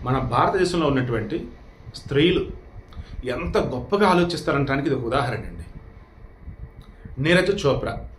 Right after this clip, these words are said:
ఈ జావెలిన్ త్రోలో సిల్వర్ గెలుచున్నాడు. అతను టోక్యో ఒలింపిక్స్లో గోల్డ్ గెలిచాడు. ఇప్పుడు కూడా గోల్డ్ వచ్చిందని అంతా అనుకున్నారు, but సిల్వర్ వచ్చింది. ఎందుకంటే అతనికన్నా ముందు బెస్ట్ వేలో ఈ త్రో విసిరినటువంటి వ్యక్తి వచ్చేసి నదీమ్,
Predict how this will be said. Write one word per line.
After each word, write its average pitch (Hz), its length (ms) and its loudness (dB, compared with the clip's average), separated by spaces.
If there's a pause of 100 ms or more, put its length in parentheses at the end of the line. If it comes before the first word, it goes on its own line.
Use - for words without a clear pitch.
(220)
ఈ 127 140 -4
జావెలిన్ 147 360 4
త్రోలో 147 480 4
సిల్వర్ 160 320 2
గెలుచున్నాడు. - 500 -4 (1040)
అతను 147 160 -2
టోక్యో 175 280 4
ఒలింపిక్స్లో 165 760 4 (200)
గోల్డ్ 180 180 6
గెలిచాడు. - 640 2
ఇప్పుడు 180 200 6
కూడా 151 120 4
గోల్డ్ 170 200 6
వచ్చిందని 170 200 0
అంతా 135 200 0
అనుకున్నారు, 131 300 -4 (120)
but 147 100 -2
సిల్వర్ 185 260 4
వచ్చింది. 143 240 0
ఎందుకంటే 156 640 0 (640)
అతనికన్నా 196 580 4
ముందు 160 420 4
బెస్ట్ 135 400 0
వేలో 165 600 6
ఈ - 100 -6 (840)
త్రో 165 120 8
విసిరినటువంటి 156 480 6
వ్యక్తి 127 220 2
వచ్చేసి 131 640 2 (240)
నదీమ్, 147 340 4